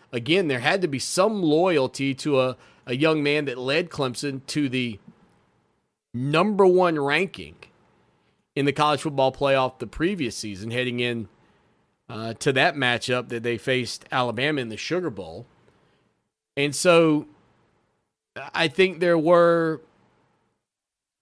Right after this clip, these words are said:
reservations at that point in the season from some,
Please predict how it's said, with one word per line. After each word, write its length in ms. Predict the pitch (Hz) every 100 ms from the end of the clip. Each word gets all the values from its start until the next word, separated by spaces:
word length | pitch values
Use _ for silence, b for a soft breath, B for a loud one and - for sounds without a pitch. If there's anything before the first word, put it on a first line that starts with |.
| _ _ _ 131
reservations 1400 | 147 196 165 139 131 160 214 - 127 120 135 - - - _ _ _ _ _ _ _ _ _ - - -
at 160 | 143
that 220 | 143 156 135
point 260 | 175 160
in 40 | 131
the 80 |
season 540 | 117 - 196 247 196 143
from 240 | - 139
some, 640 | 123 135 127 123 127 151